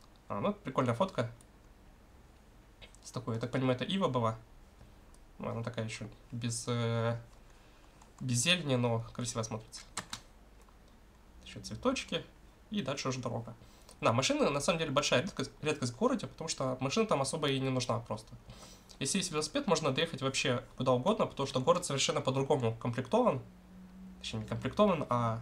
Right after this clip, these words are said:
как-то разведен или что-то такое. У нас, например, есть посреди города куча промзон, и вот нельзя просто пройти от,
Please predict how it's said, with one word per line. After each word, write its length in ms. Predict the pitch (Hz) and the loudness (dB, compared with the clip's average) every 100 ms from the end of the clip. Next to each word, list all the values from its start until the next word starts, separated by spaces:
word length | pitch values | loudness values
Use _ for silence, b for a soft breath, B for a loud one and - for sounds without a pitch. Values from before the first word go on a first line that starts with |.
| - | -8
как-то 260 | 123 - 117 | -10 -4 -2
разведен 560 | 131 143 120 139 165 | 0 -2 0 0 2
или 140 | 120 117 | 0 -2
что-то 360 | - - 123 - | -4 -8 -10 -6
такое. 380 | 127 - 113 - B B B B - B - | -6 -2 -4 -4 B B B B -20 B -2
У 20 | |
нас, 140 | - 294 | 0 0
например, 260 | 240 175 | 0 0
есть 200 | 143 147 | 0 -2
посреди 300 | 135 139 139 | -4 -4 -4
города 260 | 147 156 135 | -2 0 0
куча 260 | 127 127 120 | -2 -2 0
промзон, 480 | 131 127 196 277 262 b b b b - | 0 4 4 4 0 b b b b -10
и 240 | 135 143 | -6 -2
вот 160 | 143 139 | -2 -2
нельзя 220 | 165 185 | 2 4
просто 260 | 123 127 120 | 2 0 -2
пройти 420 | 123 131 147 131 | 0 -2 0 -2
от, 280 | - - | 0 -2